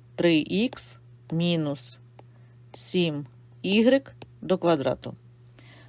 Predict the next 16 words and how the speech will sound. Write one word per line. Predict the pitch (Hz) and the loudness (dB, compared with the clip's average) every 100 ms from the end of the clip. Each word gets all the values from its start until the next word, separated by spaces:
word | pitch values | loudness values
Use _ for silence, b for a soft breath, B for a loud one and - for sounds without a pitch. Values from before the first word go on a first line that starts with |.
| b | b
І | - 233 | -2 2
приклад | - 311 285 220 | 6 8 8 8
номер | 226 220 214 | 6 6 4
сім. | - 175 170 160 - - - - - b b b | 2 0 0 -2 -8 -20 -20 -20 -20 b b b
Шістдесят | - - 180 190 190 277 302 | -12 -6 2 2 6 6 6
чотири | - 196 190 180 180 | 2 2 6 6 6
мінус | 185 233 247 240 190 | 4 4 4 2 0
вісімдесят | 196 - 196 196 196 - 190 165 - b b b b - | -2 2 4 4 2 4 6 6 2 b b b b -4
ігрек | 190 202 185 165 | 4 6 6 4
в | 165 | 2
двадцятому, | 143 170 170 - 147 135 160 180 240 - b b b - | 2 2 2 2 2 2 0 0 -2 -4 b b b -8
додати | 160 214 196 202 180 151 - 185 226 285 - - - - - - - - - - | 4 4 8 10 10 8 4 4 4 2 -4 -20 -20 -20 -20 -20 -20 -20 -20 -10
зірочка | 175 165 240 269 254 285 | -4 4 6 6 6 6
ігрек | 262 - 196 208 196 | 4 4 4 6 2
в | - | 0
сороковому. | - 190 180 - 151 127 135 139 | 2 4 4 0 -2 -2 -2 -4